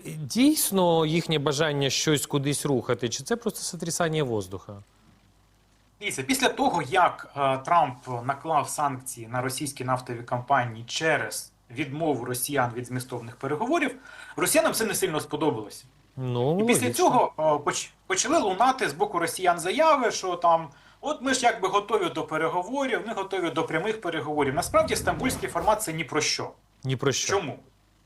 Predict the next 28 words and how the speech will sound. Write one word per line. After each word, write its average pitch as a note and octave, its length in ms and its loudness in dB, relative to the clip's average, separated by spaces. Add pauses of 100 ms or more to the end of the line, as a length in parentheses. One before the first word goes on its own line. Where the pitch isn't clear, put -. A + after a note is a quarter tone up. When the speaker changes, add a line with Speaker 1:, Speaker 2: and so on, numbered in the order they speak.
(480)
Speaker 2:
Ні A#3 120 -2
про C4+ 180 0
що. - 180 -2
Чому? A3+ 300 -2
Тому C#4+ 240 2
що A3+ 140 2
там B3+ 280 2
немає G3+ 460 4
достатньо E3+ 520 0
представницької D#3+ 760 -4
російської C3+ 500 -4
делегації, F#3+ 680 0
і F#3 40 -4
сам F#3 280 2
склад E3 420 2
російської C#3+ 480 -6
делегації G3+ 580 2
демонструє F3 560 0
те, A#3+ 140 0
що F3 140 -2
росіяни F3 340 -2
там C#3 200 0
ні C3+ 80 -4
про C3+ 140 -2
що D#3+ 140 -6
домовлятися C3 540 0
не B2 100 -6
хочуть. - 340 -8